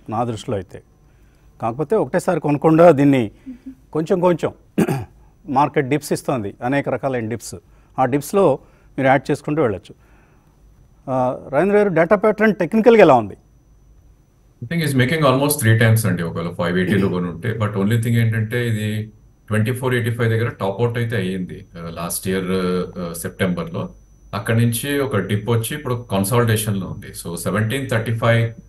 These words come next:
Speaker 2: cut అయింది అంటే కనుక it can easily come down to fifteen hundred levels కూడా.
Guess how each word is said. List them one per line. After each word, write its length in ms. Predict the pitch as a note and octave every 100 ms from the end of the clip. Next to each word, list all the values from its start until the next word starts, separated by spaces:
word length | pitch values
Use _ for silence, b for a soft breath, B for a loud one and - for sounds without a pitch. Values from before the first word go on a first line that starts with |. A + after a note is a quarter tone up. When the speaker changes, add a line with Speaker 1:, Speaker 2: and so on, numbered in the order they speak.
| - - - - A#2
Speaker 2:
cut 220 | A#2+ A2
అయింది 300 | A2+ B2+ C3
అంటే 220 | B2 A#2+
కనుక 240 | A#2+ A#2
it 260 | D#3 D3+ -
can 100 | A2 G#2
easily 280 | G2 A2+ A#2+ A2+
come 160 | G2+ G#2
down 120 | G#2+
to 80 | A2+ -
fifteen 240 | - G2+ G2
hundred 240 | G2 F2
levels 260 | E2 E2 -
కూడా. 180 | D2+